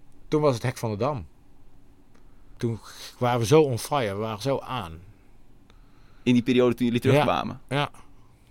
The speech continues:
Speaker 1: Het
Speaker 2: En
Speaker 1: ging gewoon een geoliede machine die was opgestart.
Speaker 2: En wat was het alternatief geweest dat jullie dat toen niet hadden gedaan?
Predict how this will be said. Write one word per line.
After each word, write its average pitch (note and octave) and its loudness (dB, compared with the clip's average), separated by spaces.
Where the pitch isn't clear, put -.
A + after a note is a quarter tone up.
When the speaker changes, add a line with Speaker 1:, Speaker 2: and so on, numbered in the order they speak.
Speaker 1:
Het - -18
Speaker 2:
En A#2+ 0
Speaker 1:
ging B2+ 2
gewoon A#2+ -2
een A2 -2
geoliede A#2 -4
machine A2+ -6
die G#2 -6
was G#2 -4
opgestart. G#2 -12
Speaker 2:
En A2 0
wat A#2 6
was B2 0
het - -2
alternatief A#2 0
geweest C#3 -4
dat - -14
jullie A#2+ -4
dat A2+ 0
toen A#2+ 0
niet A#2+ 2
hadden B2+ -4
gedaan? B2 -4